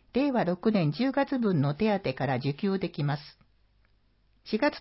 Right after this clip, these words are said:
一日火曜以降に申請した場合は、申請日の属する月の翌月分からの受給となります。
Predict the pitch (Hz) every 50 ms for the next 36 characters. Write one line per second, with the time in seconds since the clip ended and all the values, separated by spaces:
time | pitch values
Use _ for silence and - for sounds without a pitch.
0 | - - 262 262 - 247 240 - - - - 214 233 247 254 254 269 262 262 -
1 | - 190 175 160 147 147 - 196 190 190 185 - 196 190 190 180 - - 185 165
2 | 170 170 170 165 165 170 165 165 156 156 170 - _ _ _ _ _ _ _ _
3 | _ _ _ _ - - - 277 302 294 - 311 302 285 240 214 185 165 147 147
4 | 147 170 170 - - - 277 240 196 190 - - - 220 208 175 147 135 - -
5 | - 156 180 - 254 247 269 269 - - 247 - 262 247 254 247 - 254 247 214
6 | 160 139 135 - 143 143 - - 175 175 170 175 170 165 160 156 156 147 147 147
7 | 147